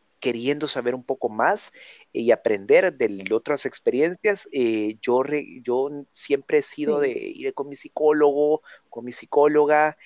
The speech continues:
Speaker 1: eh, por el manejo de cierta información en mi vida, ¿verdad? En mi vida personal, y no quería dar el paso, estaba, estaba enconchado,
Speaker 2: Ujú.
Speaker 1: estaba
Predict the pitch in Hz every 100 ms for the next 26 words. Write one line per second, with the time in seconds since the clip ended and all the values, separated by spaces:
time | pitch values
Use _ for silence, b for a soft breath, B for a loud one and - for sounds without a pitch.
0 | B B - 123 117 113 113 - 117 110
1 | 110 107 113 135 131 151 143 120 - -
2 | 135 135 - 131 - 117 113 - 131 127
3 | 135 139 139 147 180 156 147 175 151 104
4 | 110 113 107 101 117 123 - 131 - 139
5 | 151 196 180 139 B B B - 117 135
6 | - 143 131 143 127 131 143 127 _ 220
7 | 233 117 101 - 120 123 147 139 - 120
8 | - 117 123 156 151 135 123 110 - 170
9 | 185 180 180 147 - 127 123 131 135 131